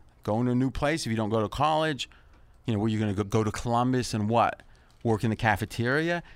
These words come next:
Just stay home. And plus, your network's back there, right? In theory, your uncle knows someone, your dad knows someone, but they're not, ha-, you know, they want action. So the drug use is just through the roof. And I mean, you look in the Ozarks, you look in,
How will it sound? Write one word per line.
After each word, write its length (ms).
Just 200
stay 180
home. 420
And 100
plus, 240
your 120
network's 480
back 360
there, 280
right? 120
In 100
theory, 360
your 160
uncle 320
knows 280
someone, 440
your 80
dad 280
knows 180
someone, 260
but 120
they're 140
not, 160
ha-, 220
you 140
know, 80
they 120
want 380
action. 760
So 360
the 120
drug 400
use 360
is 100
just 300
through 180
the 100
roof. 560
And 180
I 100
mean, 200
you 120
look 240
in 140
the 200
Ozarks, 680
you 80
look 180
in, 240